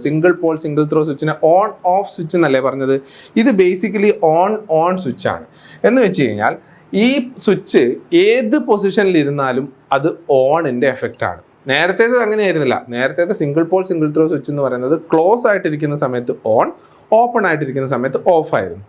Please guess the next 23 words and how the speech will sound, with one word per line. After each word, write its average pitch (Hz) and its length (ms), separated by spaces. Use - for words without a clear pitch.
പക്ഷേ 160 260
ഇവിടുത്തെ 214 320
കണ്ടീഷൻ 175 360
അങ്ങനെയല്ല. 123 340
ഈ 240 40
സ്വിച്ച് 175 320
ഏത് 214 240
കോൺഫിഗറേഷനിൽ 151 800
ഇരുന്നാലും 98 720
എന്ത് 160 220
സംഭവിക്കും? 123 480
സർക്യൂട്ട് 151 520
on 135 240
ആണ്. 87 200
അപ്പോൾ 175 160
on 214 140
on 151 120
കോൺഫിഗേർഡ് 120 520
സ്വിച്ച് 117 220
ആണ്. 147 100
അതൊക്കെ - 280
നിങ്ങൾക്ക് 190 240
ഈ - 20